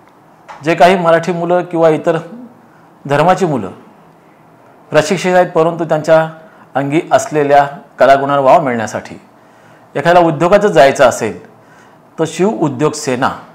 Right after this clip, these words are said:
ही पहिल्यांदा या महाराष्ट्रामध्ये निर्माण केली असून, त्याचं सर्व करण्याची जबाबदारी माननीय दीपकजी काळीत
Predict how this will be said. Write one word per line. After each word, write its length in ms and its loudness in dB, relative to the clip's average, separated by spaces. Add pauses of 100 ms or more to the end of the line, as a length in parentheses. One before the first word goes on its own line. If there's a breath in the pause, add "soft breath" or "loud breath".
(360)
ही 80 -4
पहिल्यांदा 480 -2
या 100 0
महाराष्ट्रामध्ये 800 -6 (800 soft breath)
निर्माण 340 0
केली 200 -2
असून, 320 -2 (880)
त्याचं 200 -4
सर्व 480 0
करण्याची 380 2
जबाबदारी 720 -2 (1700)
माननीय 480 -2 (880)
दीपकजी 420 -4
काळीत 300 2